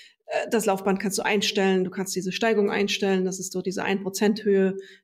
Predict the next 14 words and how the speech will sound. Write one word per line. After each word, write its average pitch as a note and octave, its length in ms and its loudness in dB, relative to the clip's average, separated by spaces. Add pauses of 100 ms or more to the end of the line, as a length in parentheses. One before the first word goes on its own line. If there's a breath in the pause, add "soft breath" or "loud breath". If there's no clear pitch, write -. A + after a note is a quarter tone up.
der F#3 60 -12
Steigung, G#3+ 440 2
die G3 80 2
man, F#3+ 300 2
äh, - 40 -10 (280)
als - 440 -6 (440)
Faustformel G3 480 0
sagt, F#3 280 -2
damit F#3 140 -4
man F#3 100 -4
ungefähr F#3+ 320 -2
auch - 100 -8
so F3+ 180 -6
den F3+ 260 -2